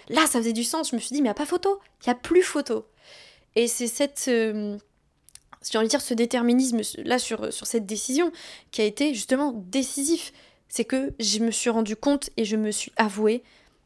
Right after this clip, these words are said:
ce qui faisait, euh, du sens, euh, à ce moment-là, ce qui me prenait aux tripes et ce qui ne me faisait pas de sens et ne me prenait pas aux tripes. Et donc, je suis partie en Corée du Sud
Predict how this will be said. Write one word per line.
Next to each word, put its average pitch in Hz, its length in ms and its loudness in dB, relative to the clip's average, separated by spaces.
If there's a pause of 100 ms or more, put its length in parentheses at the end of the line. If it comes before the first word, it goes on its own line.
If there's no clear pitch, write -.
(400)
ce - 140 -6
qui 269 120 -2
faisait, 240 440 0 (220)
euh, 214 160 0
du 208 160 -6
sens, 254 360 -2 (140)
euh, - 160 -8
à 226 80 -2
ce 226 160 0
moment-là, 208 480 0 (340)
ce - 160 -10
qui 226 240 -4
me 214 200 -2
prenait 285 440 2
aux 233 80 0
tripes 262 300 -6
et - 20 -6
ce - 80 -6
qui - 140 -4
ne 208 340 0
me 202 160 -6
faisait 214 260 -2
pas - 120 -6
de - 60 -6
sens 247 200 -2
et 226 40 -4
ne 208 40 -2
me 196 60 -6
prenait 214 260 -6
pas 226 120 -6
aux 214 60 -6
tripes. - 260 -16 (600)
Et 240 120 6
donc, 254 460 0
je 220 160 -2
suis 226 180 -4
partie 214 320 -4
en 214 60 -2
Corée 202 240 -6
du 196 120 -10
Sud 214 320 -8